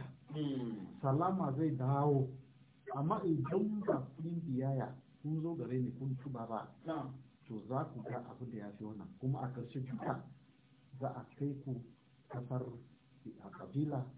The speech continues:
Speaker 2: zuwa bautar talala.
Speaker 1: Ayyo.
Speaker 2: Ubangiji Allah ko a yau yana kira zuwa gare ni.
Speaker 1: Mm.
Speaker 2: Abin da ya faru da mutanen Isra'ila shi ne ke faruwa a yau.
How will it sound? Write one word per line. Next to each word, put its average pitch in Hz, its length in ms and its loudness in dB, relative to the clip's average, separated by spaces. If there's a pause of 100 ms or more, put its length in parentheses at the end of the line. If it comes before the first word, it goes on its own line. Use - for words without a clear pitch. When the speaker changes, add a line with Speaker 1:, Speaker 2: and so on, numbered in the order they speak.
(440)
Speaker 2:
zuwa 127 200 0
bautar 104 420 -10
talala. 95 300 -8 (580)
Speaker 1:
Ayyo. 117 360 -6 (360)
Speaker 2:
Ubangiji 139 540 0
Allah 139 440 -2
ko 139 160 -6
a 123 100 -10
yau 123 260 -2
yana 123 200 0 (160)
kira 113 280 -6
zuwa 117 180 -6
gare 95 240 -10
ni. - 160 -10 (160)
Speaker 1:
Mm. 143 240 0 (840)
Speaker 2:
Abin 160 240 0
da 147 80 2
ya 135 120 2
faru 131 220 -2
da 120 80 -4
mutanen 123 400 -2
Isra'ila 131 600 -6
shi - 160 -8
ne 117 120 0
ke 104 180 -8
faruwa 92 280 -8
a 95 100 -8
yau. 95 80 -10